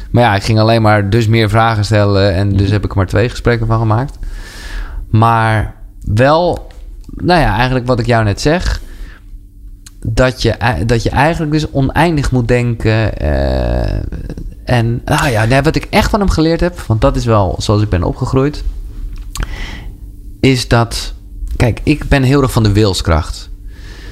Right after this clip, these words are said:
Speaker 1: En daar heb ik mezelf, ja, van kinds af aan eigenlijk in getraind. Ook dat harde werken en doorzetten. En, eh, als je het wil, dan kom je er wel. En dat is mooi, hè. Ik, ik zeg niet dat het helemaal fout is. Maar force,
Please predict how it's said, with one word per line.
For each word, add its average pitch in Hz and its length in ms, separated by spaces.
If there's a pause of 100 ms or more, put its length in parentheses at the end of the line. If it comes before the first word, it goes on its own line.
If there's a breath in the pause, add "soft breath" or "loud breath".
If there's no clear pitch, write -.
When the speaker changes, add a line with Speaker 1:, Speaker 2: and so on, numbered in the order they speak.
(460 loud breath)
Speaker 1:
En 104 280
daar 107 140
heb 104 140
ik 95 80
mezelf, 90 480 (440)
ja, 90 140
van - 180
kinds 151 280
af 117 80
aan 117 120
eigenlijk 104 300
in 101 140
getraind. 95 440
Ook 107 160
dat 95 120
harde 95 260
werken 90 500
en 95 260
doorzetten. 90 640
En, 80 280
eh, 55 380
als 62 180
je - 60
het 98 100
wil, 95 160
dan 90 140
kom 104 180
je 104 60
er 98 80
wel. 101 260 (460 loud breath)
En 104 120
dat 131 160
is 123 120
mooi, 113 360
hè. 120 160
Ik, 107 200
ik - 180
zeg 104 180
niet 110 180
dat 98 100
het 98 140
helemaal 90 480
fout 117 400
is. 160 340 (1080 loud breath)
Maar 120 680 (300)
force, 139 800